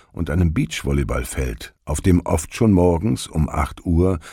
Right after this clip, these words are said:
reger Betrieb herrscht. Es ist der einzige Indikator,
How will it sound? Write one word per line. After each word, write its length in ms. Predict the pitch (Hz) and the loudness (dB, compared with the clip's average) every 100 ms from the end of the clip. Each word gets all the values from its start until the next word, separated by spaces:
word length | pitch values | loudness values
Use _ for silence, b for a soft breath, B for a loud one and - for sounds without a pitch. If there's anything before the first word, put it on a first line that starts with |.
| B | B
reger 340 | 71 85 73 | 2 2 2
Betrieb 460 | 64 76 - 139 - | -4 -6 -4 -6 -2
herrscht. 440 | 65 53 - _ _ _ _ _ _ _ _ | -4 -4 -10 _ _ _ _ _ _ _ _
Es 160 | - 85 | -6 -4
ist 160 | 110 | 0
der 180 | 135 - | 0 0
einzige 460 | 90 127 - 147 139 | 0 0 -2 -4 -2
Indikator, 880 | - 90 82 85 82 80 104 104 | -2 -4 -2 2 0 2 0 0